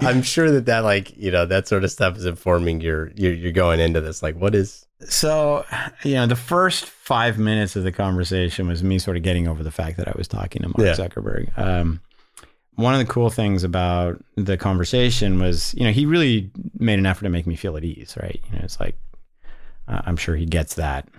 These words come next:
Speaker 2: um, from time to time, and, and he gave me the five minutes I needed to sort of get over myself. Um, and we then had a, a fairly real conversation about the company, about the culture. He asked me what, what I like about Facebook,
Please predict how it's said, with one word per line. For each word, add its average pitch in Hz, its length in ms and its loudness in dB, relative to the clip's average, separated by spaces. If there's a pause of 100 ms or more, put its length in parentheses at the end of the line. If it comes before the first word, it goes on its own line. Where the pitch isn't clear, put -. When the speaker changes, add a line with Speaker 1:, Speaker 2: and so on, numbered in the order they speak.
(140)
Speaker 2:
um, 76 340 -4
from 90 220 0
time 82 220 0
to - 80 -8
time, 110 420 2
and, 90 320 0 (100)
and 80 520 -4 (540)
he - 140 0
gave 110 300 2
me 104 180 4
the 92 100 0
five 98 220 2
minutes 95 240 2
I 90 100 0
needed 87 280 2
to 87 120 -2
sort 82 140 -2
of 78 60 -4
get 80 140 -2
over 73 180 -6
myself. - 540 -8 (300)
Um, 90 460 2 (480)
and 135 160 4
we 160 160 2
then 160 260 0
had 175 160 0
a, 135 260 0
a 127 40 0
fairly 127 400 0
real 117 460 2
conversation 113 1160 0
about 90 460 0
the - 80 -6
company, 98 680 2
about 85 280 0
the - 80 -8
culture. 92 400 0
He 90 100 2
asked 87 140 0
me - 60 0
what, 90 320 -2
what 95 180 2
I 95 100 4
like 80 240 0
about 85 220 -2
Facebook, 82 540 -6